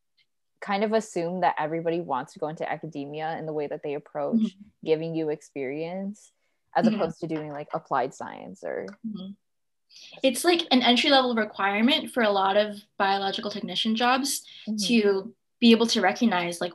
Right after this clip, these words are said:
Speaker 2: what plants are what or
Speaker 1: Yeah.
Speaker 2: what birds are what. And, like, there's nowhere, no class at U C L A where you can learn that. And I'm like, "This is a
Speaker 1: Yeah.
Speaker 2: really entry level skill.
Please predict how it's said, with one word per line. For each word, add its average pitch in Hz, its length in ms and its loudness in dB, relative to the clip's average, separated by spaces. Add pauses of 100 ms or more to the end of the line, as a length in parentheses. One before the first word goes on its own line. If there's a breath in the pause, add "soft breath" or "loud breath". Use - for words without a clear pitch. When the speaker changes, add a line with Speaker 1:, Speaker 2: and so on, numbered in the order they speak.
Speaker 2:
what 196 220 2
plants 190 280 -2
are 180 100 -2
what 180 460 2
or 175 280 -2
Speaker 1:
Yeah. 147 120 -2
Speaker 2:
what - 140 -2
birds 190 200 -2
are 180 80 -6
what. 190 180 0
And, 208 220 -2 (480 loud breath)
like, - 260 2
there's 285 260 6
nowhere, 302 680 6
no 277 220 6
class 269 560 6
at 240 140 4
U 254 120 2
C 302 180 4
L 339 80 8
A 311 140 8
where 277 140 8
you 269 120 0
can 302 100 0
learn 254 300 4
that. 214 240 4
And 240 120 4
I'm 247 100 6
like, 240 120 4
"This 277 140 -4
is 480 120 2
a 392 60 4
Speaker 1:
Yeah. 262 60 2
Speaker 2:
really 254 300 4
entry 220 260 0
level 190 260 0
skill. 185 440 0